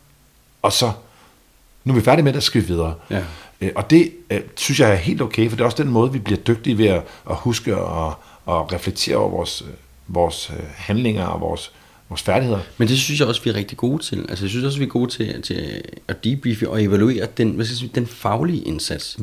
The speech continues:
Speaker 1: Jamen lige præcis. Og der tror jeg en gang imellem, det er okay lige at,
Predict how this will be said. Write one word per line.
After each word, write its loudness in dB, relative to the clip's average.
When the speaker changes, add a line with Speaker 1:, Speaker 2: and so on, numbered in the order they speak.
Speaker 1:
Jamen 6
lige 4
præcis. 0
Og -4
der 6
tror 0
jeg 4
en 2
gang 0
imellem, 0
det 4
er 4
okay 4
lige 2
at, 2